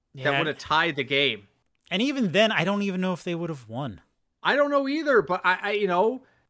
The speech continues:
Speaker 1: I mean, for me, you know, I know what I took out of this game. First of all, it was a great game to watch. It was entertaining. Both teams played at a very high level. Both teams made mistakes.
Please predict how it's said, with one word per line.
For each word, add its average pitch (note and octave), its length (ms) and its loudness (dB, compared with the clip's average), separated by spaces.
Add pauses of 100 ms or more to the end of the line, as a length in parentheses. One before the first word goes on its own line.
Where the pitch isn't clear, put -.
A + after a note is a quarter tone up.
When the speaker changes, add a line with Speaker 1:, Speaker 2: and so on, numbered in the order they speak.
(140)
Speaker 1:
I E3+ 80 2
mean, G3+ 180 2
for A3+ 200 0
me, A#3 340 0
you G#3+ 160 0
know, C4 100 4
I D4+ 40 6
know D4 100 0
what C4+ 100 0
I C#4 100 2
took C4+ 200 -6
out C4+ 140 0
of A#3+ 80 -6
this B3 120 -8
game. A#3 200 -4
First - 180 -2
of B3+ 60 4
all, A3 40 4
it F3+ 40 2
was D#3 100 -2
a D#3 60 -2
great F3 340 2
game F3+ 220 0
to D3 60 2
watch. C#3 220 2
It - 60 -16
was C#3 180 -8
entertaining. E3+ 580 -2
Both F#3 280 -2
teams F#3 300 -6
played D#3 260 0
at B2 60 -4
a A#2 100 -10
very D3 580 2
high D3+ 280 4
level. B2+ 440 0 (400)
Both G3+ 340 2
teams F#3 340 -2
made D3+ 200 2
mistakes. B2 460 -4